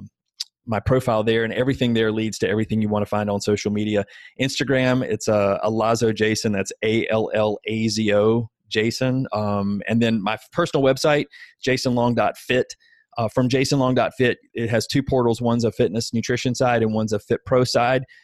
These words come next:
It takes you to both places, regardless of what you're looking for, whether it's, uh, fitness information,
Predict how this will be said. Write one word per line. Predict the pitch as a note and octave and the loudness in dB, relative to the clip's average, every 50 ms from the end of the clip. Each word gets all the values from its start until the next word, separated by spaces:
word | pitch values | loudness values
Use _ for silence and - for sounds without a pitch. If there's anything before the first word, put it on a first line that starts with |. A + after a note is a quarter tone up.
| _ _ _ | _ _ _
It | _ - | _ -6
takes | - B2+ - - | -6 -4 -2 0
you | C#3 | 0
to | B2+ | 0
both | A#2 A#2+ A#2+ A#2+ - | 2 2 2 2 2
places, | - A#2+ A#2 A2+ - A2 A2 | 0 0 0 0 0 -2 0
regardless | A2+ A2+ G#2 A2+ G#2+ A2+ C3 B2+ - C3+ | 0 0 0 2 2 2 2 0 0 0
of | A#2 | 0
what | B2 A2+ | 0 0
you're | F2 G2 A2+ | 0 0 0
looking | A#2 A#2+ - - B2 A#2 | 0 0 0 0 -2 0
for, | - A#2 G#2+ G#2 | 2 2 2 2
whether | G#2+ G#2 G2+ G#2+ G#2+ G#2+ G#2 | 2 2 2 2 2 2 0
it's, | G2 F#2 - - G#2+ | 0 -2 -2 -2 0
uh, | G2+ G2+ G2 G2 F#2+ G2 - | 0 0 0 0 -2 -2 0
fitness | - D3 G#2+ C3+ B2+ - | 0 0 0 0 0 0
information, | C#3+ C#3 - D3 C#3 B2+ B2+ B2 - - C#3 C3 B2+ B2 | 0 0 0 0 0 2 0 0 0 0 0 0 0 -2